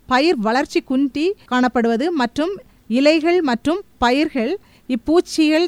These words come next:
தாக்கிக் கொண்டிருக்கும் போது உருமாற்றம் அடைகிறது. இப்போது நாம் மலர் பயிர்களை பொறுத்து பார்க்கும்போது, உணவு மற்றும் ஊட்டச்சத்து பாதுகாப்பை தவிர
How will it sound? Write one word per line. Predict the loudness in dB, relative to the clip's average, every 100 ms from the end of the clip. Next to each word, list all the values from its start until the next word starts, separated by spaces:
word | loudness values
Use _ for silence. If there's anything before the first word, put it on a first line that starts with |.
| 0
தாக்கிக் | 0 0 0 -2
கொண்டிருக்கும் | 0 -2 -2 -2
போது | -2 -2 -2 0 2
உருமாற்றம் | 2 0 0 0
அடைகிறது. | 0 0 -2 -4 -8 -14 _ _ _ _ -12
இப்போது | 0 2 2
நாம் | 2 0 0
மலர் | 2 4 2 2
பயிர்களை | 0 0 -2
பொறுத்து | -2 -4 -4 -4
பார்க்கும்போது, | -4 -2 -2 -2 -4 -6 -8 -10 _
உணவு | -6 -2 0 0 0 -2
மற்றும் | -4 -4 -6 -6 -4
ஊட்டச்சத்து | -4 0 -2 -2 -4 -4
பாதுகாப்பை | -2 -2 -2 -4 -4 -4 -6
தவிர | -4 -4 -4 -4 -8